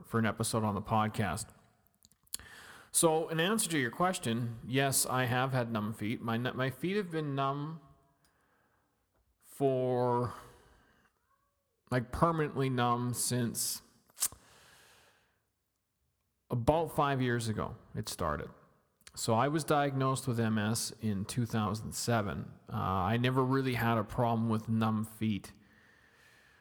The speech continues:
uh, you know, for the first several years after my diagnosis,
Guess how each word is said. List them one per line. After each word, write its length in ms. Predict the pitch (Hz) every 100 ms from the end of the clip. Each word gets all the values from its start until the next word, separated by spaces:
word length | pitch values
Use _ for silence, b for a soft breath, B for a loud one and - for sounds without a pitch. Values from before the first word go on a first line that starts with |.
| b b _ _ _ _ _ _
uh, 380 | - 110 87 80 -
you 120 | -
know, 120 | 120 110
for 120 | 117
the 60 |
first 460 | 113 - 123 - -
several 300 | - 127 117
years 280 | 113 110 113
after 280 | 107 110 117
my 100 | 113
diagnosis, 800 | 107 95 110 101 104 - -